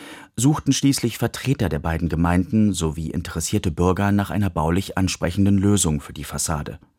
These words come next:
Architekt Jost Haberland nahm die Anregungen auf und zeichnete einen neuen Entwurf. Der lag im Mai zweitausendneunzehn auf dem Tisch. Und endlich gab es breite Zustimmung. Doch schon bald stellte Utjoffe auch diesen Entwurf in Frage,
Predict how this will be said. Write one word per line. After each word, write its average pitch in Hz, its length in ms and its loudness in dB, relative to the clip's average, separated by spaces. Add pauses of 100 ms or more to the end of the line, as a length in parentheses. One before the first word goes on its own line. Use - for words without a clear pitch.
(560)
Architekt 143 500 2
Jost 127 300 2
Haberland 139 500 2
nahm 95 220 2
die 85 140 -4
Anregungen 85 580 2
auf 85 320 -4
und 127 160 0
zeichnete 92 560 -2
einen 110 240 4
neuen 101 280 4
Entwurf. - 520 -8 (640)
Der 123 260 4
lag 143 300 2
im 123 160 4
Mai 98 220 2
zweitausendneunzehn 87 1040 0
auf 98 120 -2
dem 113 160 0
Tisch. - 380 -6 (560)
Und - 180 4
endlich 170 400 0
gab 135 220 0
es 147 100 -2
breite 90 360 -2
Zustimmung. 73 640 0 (580)
Doch 131 180 4
schon 147 220 4
bald 135 240 2
stellte 151 300 0
Utjoffe 131 440 0
auch 127 140 -2
diesen 123 320 2
Entwurf 80 420 -2
in 78 120 -2
Frage, 82 420 -2